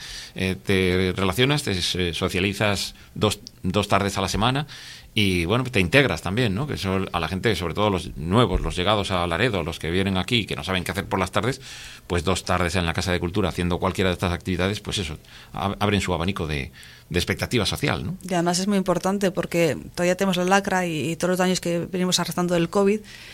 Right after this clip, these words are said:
Speaker 2: y la parte más dañada, dañada fue las relaciones sociales. Entonces, psicológicamente, el, el aferrarte a un grupo y a tener una rutina, que, que hay gente que le está costando además volver a esa rutina, eh, integrarte, eso de darte dos veces
Speaker 1: Sí.
Speaker 2: como,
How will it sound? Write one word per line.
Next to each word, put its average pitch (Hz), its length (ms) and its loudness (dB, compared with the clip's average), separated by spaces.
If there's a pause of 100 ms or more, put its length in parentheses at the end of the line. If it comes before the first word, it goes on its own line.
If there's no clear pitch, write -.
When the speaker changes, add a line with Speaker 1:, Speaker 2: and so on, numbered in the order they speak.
(200)
Speaker 2:
y 190 100 4
la 170 120 6
parte 170 220 2
más 175 120 4
dañada, 175 340 2
dañada 170 480 2
fue 180 120 -2
las 175 120 2
relaciones 175 360 0
sociales. 160 520 0
Entonces, 165 220 0
psicológicamente, 180 800 0
el, 156 180 -2
el 160 200 -2
aferrarte 156 380 -2
a 180 60 4
un 180 100 2
grupo 185 320 2
y 156 60 2
a 151 60 -2
tener 160 120 0
una 170 120 4
rutina, 170 580 0
que, 131 180 0
que 175 120 -4
hay 165 80 0
gente 185 180 0
que 196 80 2
le - 20 2
está 160 160 0
costando 190 320 0
además 175 220 0
volver 170 160 2
a 170 40 2
esa 160 120 -2
rutina, 185 480 0
eh, 160 240 0
integrarte, 180 720 0
eso 180 180 0
de 175 80 2
darte 175 240 2
dos 175 80 2
veces 175 220 0
Speaker 1:
Sí. 180 80 4
Speaker 2:
como, 175 200 0